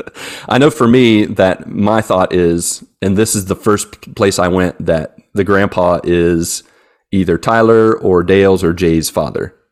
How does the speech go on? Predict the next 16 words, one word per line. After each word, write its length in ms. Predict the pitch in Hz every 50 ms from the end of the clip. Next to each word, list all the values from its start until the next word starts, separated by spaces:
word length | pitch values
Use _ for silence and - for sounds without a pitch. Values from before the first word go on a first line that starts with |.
| _ -
Like, 380 | 78 71 69 69 - - _ _ _ _ _ _ _ _ _ _ _ _
he, 500 | _ - 90 85 80 78 76 73 73 73 - _ _ _ _ _ _ _ _ _ -
yeah, 180 | 82 80 - - _ _ _ _ -
he's, 340 | 104 98 92 87 - - - _ _ _ _ _ _ _ _
he's 220 | - 113 110 95 -
the 100 | 101 92
reason 380 | 92 110 113 98 98 90 87
they 120 | 87 87 82
exist. 460 | 78 78 - 87 80 - - - - - -
And 180 | 90 85 85
the 80 | 78 82
mom 380 | 87 90 98 104 95 90 87 87
actually 360 | 85 87 - - - 90 85
cheated 360 | - - 104 98 92 90 82
on 200 | 85 78 80 78
Bear, 440 | 80 90 87 80 71 73 73 -